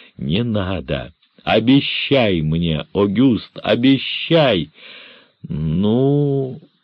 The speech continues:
пробормотал Огюст, — «я не отстану, пока ты не дашь мне слова. Обещай!» «Я сказал, что буду заботиться о ней. Ты забудешь об этом, если не дашь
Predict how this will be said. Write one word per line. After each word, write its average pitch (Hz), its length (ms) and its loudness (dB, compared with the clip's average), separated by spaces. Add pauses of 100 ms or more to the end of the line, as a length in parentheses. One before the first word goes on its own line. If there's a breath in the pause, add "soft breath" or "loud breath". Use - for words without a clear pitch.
пробормотал 98 840 -2
Огюст, — 98 540 -4 (300)
«я 107 380 4
не 143 120 2
отстану, 151 640 2
пока 127 360 2
ты 127 140 -2
не 123 160 0
дашь 107 300 0
мне 98 220 -2
слова. 87 680 0
Обещай!» 139 1200 0 (1120)
«Я 80 260 -2
сказал, 92 420 0
что - 200 -4
буду 92 280 0
заботиться 104 680 -2
о 76 40 -4
ней. 71 320 -8 (500 loud breath)
Ты 185 140 4
забудешь 180 720 4
об 104 180 2
этом, 98 320 2
если 90 380 0
не 90 120 0
дашь 85 300 -2